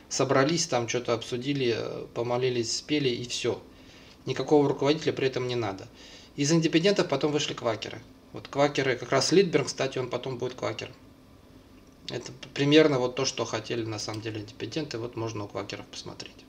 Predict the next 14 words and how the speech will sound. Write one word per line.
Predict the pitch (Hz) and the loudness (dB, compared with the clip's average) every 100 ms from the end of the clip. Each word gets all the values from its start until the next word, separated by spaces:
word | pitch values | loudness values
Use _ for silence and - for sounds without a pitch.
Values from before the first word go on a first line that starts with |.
| - - - - - - - - - - - - - - - - - - | -20 -20 -20 -20 -20 -20 -20 -20 -20 -20 -18 -18 -18 -20 -20 -20 -18 -4
Э, | 127 - | -4 2
это | 175 175 165 143 | 2 4 6 6
в | - - | 2 -2
плане | 151 139 143 | 2 4 2
религии, | 170 247 226 165 | 0 0 0 2
а | 127 127 | 2 0
в | - - | -4 -10
плане | 147 156 180 | 2 2 2
политики | 175 170 175 143 131 | 0 -2 -2 -4 -4
они | 127 135 | -4 -4
были | 131 127 | -4 -6
за | 120 | -4
демократизацию | 120 113 123 - 117 110 - - | -6 -8 -10 -8 -6 -6 -8 -12
радикальную. | - - 98 101 117 | -12 -12 -12 -10 -14